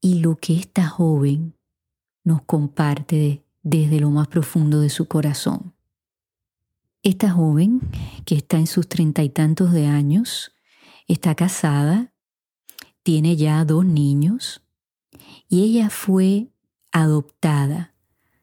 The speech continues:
Sus padres de adopción tenían cinco varones y en el último embarazo de su mamá, pues ella tiene complicaciones, decide operarse, pero se quedan con ese deseo de tener una niña.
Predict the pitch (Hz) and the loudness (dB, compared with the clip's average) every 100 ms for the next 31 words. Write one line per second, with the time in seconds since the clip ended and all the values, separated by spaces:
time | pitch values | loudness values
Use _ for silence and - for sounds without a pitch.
0 | _ _ _ _ _ _ - - 220 - | _ _ _ _ _ _ -6 -2 -2 0
1 | 160 147 160 240 - - 170 165 151 143 | 0 2 2 -2 -6 -4 0 2 0 -2
2 | - 151 147 143 185 - _ _ _ _ | -4 0 0 0 -2 -6 _ _ _ _
3 | _ - _ _ 175 156 165 202 214 214 | _ -20 _ _ -2 0 2 2 0 -2
4 | - - - 180 196 190 196 165 156 160 | -10 -14 -2 0 0 0 -2 0 0 0
5 | 208 160 143 - - - _ _ _ _ | 2 0 -2 -6 -14 -20 _ _ _ _
6 | _ _ _ _ _ _ _ _ - 214 | _ _ _ _ _ _ _ _ -2 0
7 | 190 170 165 165 226 208 185 165 147 151 | 2 2 2 2 2 0 -2 -2 0 0
8 | 151 151 147 151 - 180 233 - _ _ | 0 0 0 -2 -2 -4 -6 -10 _ _
9 | _ _ - 151 156 156 165 - 185 165 | _ _ -4 0 0 0 -2 -4 0 2
10 | 180 147 165 - _ _ _ _ _ _ | 2 0 -2 -8 _ _ _ _ _ _
11 | _ _ - 175 170 180 180 175 180 170 | _ _ -2 2 2 2 2 0 0 -2
12 | 160 160 160 156 - 160 156 185 214 151 | 0 0 0 -2 -2 0 2 0 0 -4
13 | - 160 160 170 165 160 156 156 - 160 | -2 -2 0 0 0 -2 -2 -2 -4 -4
14 | 165 165 143 180 - 180 202 190 165 156 | -2 -2 -2 -4 0 0 2 2 0 0
15 | 165 - 160 151 - - 175 170 156 147 | 0 0 0 0 -2 -2 0 2 2 0
16 | 151 147 151 151 147 143 139 139 160 170 | 0 0 2 0 2 0 0 -2 -4 -8